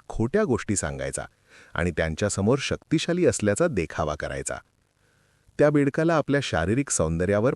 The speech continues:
फार अभिमान होता. असेच दिवस सरत गेले. एके दिवशी बेडकाची मुलं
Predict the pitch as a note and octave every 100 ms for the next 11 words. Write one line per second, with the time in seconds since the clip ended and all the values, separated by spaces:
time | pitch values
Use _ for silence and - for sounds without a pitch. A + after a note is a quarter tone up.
0 | - - F#2+ B2 E2 E2 D#2 D#2 D#2 -
1 | - _ _ _ _ _ _ C#3 - G#3+
2 | C3 B2 D3+ - G#2+ F2+ C#2+ C#2 C2 -
3 | _ _ _ _ _ _ _ E2+ D#2 E2+
4 | D#2+ D#2+ - C3 G#2+ - _ G2 A2 A#2
5 | F3+ F3+ F#3 B2+ B2+